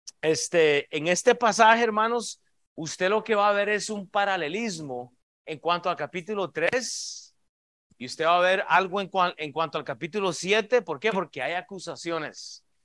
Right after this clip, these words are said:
Ahora, le voy a decir esto, descanse usted, hermanos, ustedes son inmigrantes, nosotros somos inmigrantes. En-, en-, ¿entiende eso? O sea,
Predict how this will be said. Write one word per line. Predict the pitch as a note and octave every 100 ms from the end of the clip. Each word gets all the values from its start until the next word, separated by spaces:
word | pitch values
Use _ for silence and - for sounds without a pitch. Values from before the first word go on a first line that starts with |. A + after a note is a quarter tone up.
| _ -
Ahora, | D#3+ D#3+ B2+
le | B2+
voy | B2+ D3
a | F3
decir | D#3+ F#3+
esto, | G3 - C#3+
descanse | B2+ C3+ - - F3+ F#3 G3+
usted, | - F#3 E3
hermanos, | C#3+ D3+ C3+ G#2 - _ _ -
ustedes | B2 - E3 F#3 F3
son | F#3
inmigrantes, | F#3 F3+ F3+ F3 C3+ G2+ - - - _ _ _ _
nosotros | - B2+ A#2+ D#3+ D#3+ F3
somos | F3 F3 D#3+
inmigrantes. | F3 D3 E3 D#3 B2 F#2 - - - _ _ _ _ _ _ _ _ _ _ _ _ _
En-, | B2+ C#3 C#3
en-, | C3+ B2+ B2
¿entiende | C#3 B2+ A#2+ - - E3+ F3+ A3
eso? | - A2+
O | F2
sea, | E3+ D3 G#2